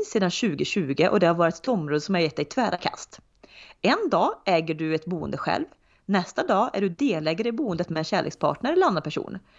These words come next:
Nästa dag helt tvärtom. En dag har du en viss typ av inkomst, nästa dag har du sadlat om och får en annan inkomst från ett annat håll, eller till och med ingen inkomst alls." Snacka om det är att jag gick ifrån, jobbade på ett jobb,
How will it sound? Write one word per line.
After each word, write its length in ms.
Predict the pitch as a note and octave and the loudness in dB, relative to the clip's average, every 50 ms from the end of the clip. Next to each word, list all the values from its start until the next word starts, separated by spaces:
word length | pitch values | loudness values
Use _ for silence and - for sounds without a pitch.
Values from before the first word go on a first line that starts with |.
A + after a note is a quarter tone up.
| - - _ | -20 -18 _
Nästa 300 | - C#4+ F#4 - - A3 | 0 0 0 2 2 2
dag 260 | F#3 D#3+ C#3+ D3+ E3+ F#3 - _ _ | 4 4 4 4 2 -4 -12 _ _
helt 220 | - D#3+ - - - | -4 -4 -4 -6 -8
tvärtom. 380 | - - - - E4+ - - - - - _ _ _ _ _ - - - _ - | -12 -14 -6 -4 -4 -4 -4 -8 -16 -20 _ _ _ _ _ -20 -20 -20 _ -2
En 140 | G#3 D4 A4 A4+ | 0 0 2 2
dag 60 | E4 C4 | 2 2
har 140 | A#3 G3+ | 2 2
du 80 | F3+ F3+ | 0 0
en 60 | E3 | -2
viss 220 | D#3+ G3 D4+ - - | -2 -4 -6 -4 -6
typ 140 | - A#3 | -4 -4
av 100 | B3 A3 | -2 -2
inkomst, 540 | A#3 A#3 G#3 G3 - A3+ C#4 A4 - - - - | 0 -2 -2 -2 -2 -4 -4 -6 -8 -14 -14 -6
nästa 340 | - F#3 F3+ F3 - - G#3+ | -2 -2 -2 -2 -2 -2 -2
dag 100 | B3+ C4 | 0 0
har 160 | B3 B3 A3 | 2 2 2
du 80 | A#3 A3+ | 2 0
sadlat 400 | - A3+ G#3 G#3 A3 G#3+ G#3+ F#3+ | 0 -2 0 0 0 0 2 2
om 180 | F3+ F3+ F3+ | 2 2 0
och 100 | - G3 | -2 -4
får 100 | - G3 | -4 -2
en 120 | G3+ A3 A#3 | 0 2 2
annan 240 | A3+ F#3+ D3+ D#3 E3 | 0 0 0 -2 -2
inkomst 400 | E3 D#3+ D#3 - C#3+ D3 - - | -2 -4 -4 -4 -6 -6 -4 -4
från 80 | D#3+ | -4
ett 80 | D#3 - | -2 0
annat 300 | G3 F3 D#3 D3 D3 - | 0 0 0 -2 -2 0
håll, 240 | - - - - E3 - - _ _ _ | 0 0 0 -2 -4 -6 -12 _ _ _
eller 200 | - A#3+ B3 B3+ | 0 2 2 2
till 180 | C4 - F#3+ D3+ | 0 -2 -2 -2
och 60 | D3 | -2
med 100 | D3+ D3+ | -2 -4
ingen 180 | D3 D3 D3+ D3+ | -4 -4 -6 -6
inkomst 280 | D3 - - D3 - | -6 -6 -8 -4 -2
alls." 360 | - - - - - - _ _ _ _ _ _ _ _ _ _ _ _ _ - - - - _ _ _ | -2 -2 -2 -4 -10 -20 _ _ _ _ _ _ _ _ _ _ _ _ _ -20 -20 -20 -20 _ _ _
Snacka 480 | - - - A#3 B3 - - _ - F4+ | -12 -4 -2 -2 -2 -2 -6 _ 0 0
om 160 | G3 D#3+ E3 | 0 2 2
det 80 | D#3+ A3+ | 2 2
är 200 | A3 F#3+ G3 G#3+ | 2 2 2 0
att 160 | - G3 - | 0 -2 -2
jag 220 | E3 F3+ A3 C#4 | -2 0 0 2
gick 240 | B3+ F#3+ D#3 - - | 2 0 -2 -2 -4
ifrån, 380 | E3+ D#3+ - D#3 D3 C#3+ D#3+ D#3 - _ _ _ _ _ _ _ _ _ _ _ _ | -4 -2 0 0 0 0 -2 -6 -10 _ _ _ _ _ _ _ _ _ _ _ _
jobbade 500 | F3 F3+ G#3 F#3 D#3 C#3 C#3 F3 B3 D4 | 0 2 2 2 2 0 0 0 0 0
på 120 | C#4+ G#3+ | 2 0
ett 320 | G#3 D4 - - _ - | 0 0 -2 -8 _ -6
jobb, 240 | - - - - - | -4 -2 -2 -4 -6